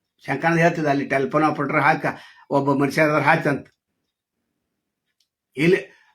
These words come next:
ಯಾರೋ ಶುಗರ್ ಫ್ಯಾಕ್ಟರಿ ಮಂತ್ರಿ, ಟೆಲಿಫೋನ್ ಆಪರೇಟರ್ ಶುಗರ್ ಫ್ಯಾಕ್ಟರಿ ಆಯ್ತಾವ. ಶುಗರ್ ಫ್ಯಾಕ್ಟರಿ ಯಾರು ಕ-, ಕಾಲ್ ಇಡೋರು? ಪ್ರಭಾಕರ್ ಕೋರೆ ಮತ್ತು ಕವಟಿಮಠ ಅವ್ರು. "ಆಯ್ತ್ರಿ, ಆಯ್ತ್ರಿ, ಮಾಡ್ತೇವೆ", ಮಾಡ್ತಿದ್ರು.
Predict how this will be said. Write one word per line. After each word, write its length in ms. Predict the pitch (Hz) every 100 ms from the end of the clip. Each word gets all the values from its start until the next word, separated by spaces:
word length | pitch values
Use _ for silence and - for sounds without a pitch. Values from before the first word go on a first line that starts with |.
| -
ಯಾರೋ 320 | 156 151 175
ಶುಗರ್ 320 | 180 156 160 160
ಫ್ಯಾಕ್ಟರಿ 320 | 160 156 160
ಮಂತ್ರಿ, 640 | 151 147 156 165 165 - -
ಟೆಲಿಫೋನ್ 320 | 147 143 151
ಆಪರೇಟರ್ 260 | 156 151 151
ಶುಗರ್ 220 | 143 147
ಫ್ಯಾಕ್ಟರಿ 260 | 147 151 156
ಆಯ್ತಾವ. 340 | 147 147 135 -
ಶುಗರ್ 200 | 143 143
ಫ್ಯಾಕ್ಟರಿ 300 | 143 143 151
ಯಾರು 280 | 147 139
ಕ-, 240 | 151 147 -
ಕಾಲ್ 180 | 147 151
ಇಡೋರು? 380 | 147 151 165 165 - _ _
ಪ್ರಭಾಕರ್ 400 | - 143 147 147
ಕೋರೆ 160 | 156 151
ಮತ್ತು 320 | 156 165 160
ಕವಟಿಮಠ 400 | 147 139 151 147
ಅವ್ರು. 340 | 135 113 _ _ _ -
"ಆಯ್ತ್ರಿ, 340 | 143 143 139
ಆಯ್ತ್ರಿ, 340 | 135 135 123 135
ಮಾಡ್ತೇವೆ", 420 | 139 131 120 123
ಮಾಡ್ತಿದ್ರು. 600 | 156 147 139 131 - _